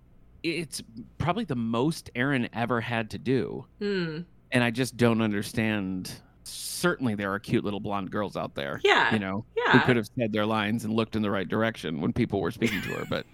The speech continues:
Speaker 2: <laughs> With a little, like, charisma. <laughs>
Speaker 1: with a li-, <laughs> just a little bit of it, a little bit of it. But,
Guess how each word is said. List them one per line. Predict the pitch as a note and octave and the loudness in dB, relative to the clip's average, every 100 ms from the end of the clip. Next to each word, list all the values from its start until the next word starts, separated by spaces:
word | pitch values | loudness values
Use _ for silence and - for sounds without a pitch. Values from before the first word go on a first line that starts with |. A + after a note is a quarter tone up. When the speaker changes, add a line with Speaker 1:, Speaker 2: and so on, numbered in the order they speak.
| - | -20
Speaker 2:
<laughs> | - - | -20 -6
With | D#4+ C4+ | -2 0
a | |
little, | C4 A3+ G#3 | 6 8 10
like, | G3 F3+ - | 8 8 6
charisma. | B3 C4 C4+ F3 D#3 F3 - - - | 6 6 2 2 2 2 4 2 2
<laughs> | - | 2
Speaker 1:
with | F3+ | 6
a | G3 | 8
li-, | A3 | 8
<laughs> | D3 C3 - - - - - | 8 8 6 2 -2 -4 0
just | B3 - A3+ | 0 2 4
a | |
little | F3+ C#3 F3 F#3+ | 4 6 6 6
bit | E3 D3+ | 8 8
of | B2 | 8
it, | A#2 - - - - - | 2 -2 -6 -8 -2 4
a | B2+ | 6
little | B2 B2+ D3 C#3+ | 6 8 8 8
bit | B2+ A#2 | 6 4
of | A#2+ | 0
it. | F#2 - - - - - - | -4 -6 -20 -20 -20 -20 -4
But, | A#2+ A#2 | 0 0